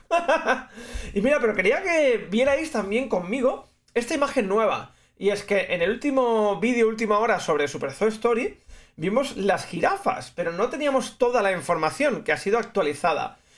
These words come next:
Y es que, por ejemplo, de este fondo que estamos viendo, no veíamos las caquitas. Ahora sabemos que tenemos que limpiar las zonas de los hábitat animales, <laughs> de esas caquitas y de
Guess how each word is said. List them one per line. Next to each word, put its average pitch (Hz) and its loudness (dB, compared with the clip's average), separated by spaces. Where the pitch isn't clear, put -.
Y 185 -2
es 175 -6
que, 208 0
por 190 2
ejemplo, 226 0
de 185 0
este 262 -2
fondo 254 0
que 220 0
estamos 208 -2
viendo, 233 0
no 226 2
veíamos 208 2
las 165 0
caquitas. 214 -2
Ahora 247 2
sabemos 196 -2
que 185 -2
tenemos 180 -2
que 180 2
limpiar 160 0
las 147 0
zonas 180 0
de 151 2
los 143 0
hábitat 175 0
animales, 170 0
<laughs> 381 -4
de 185 0
esas 170 -4
caquitas 180 -2
y 160 -6
de 151 0